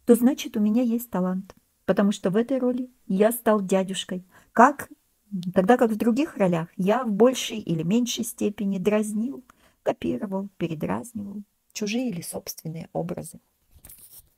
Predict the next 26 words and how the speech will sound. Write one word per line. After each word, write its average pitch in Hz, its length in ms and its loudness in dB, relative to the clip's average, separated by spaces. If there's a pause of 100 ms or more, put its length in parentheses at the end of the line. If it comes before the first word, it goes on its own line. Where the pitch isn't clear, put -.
(440)
Какое 269 360 8
счастье 208 640 0
хоть 180 260 -2
раз 190 200 6
в 190 60 -4
жизни 190 480 0
испытать 226 500 4
то, 277 160 2
что 240 220 0
должен 240 420 4
чувствовать 247 720 -2
и 247 40 -2
делать 254 300 2
на 240 140 4
сцене 262 340 4
подлинный 190 680 4
творец. 160 440 -8 (480)
Это 226 320 0
состояние 185 800 0
рай 175 340 -4
для 170 260 -4
артиста. 208 760 -12 (400)
И 175 80 -2
я 170 180 -4 (400)
познал 196 480 0
его 262 240 -10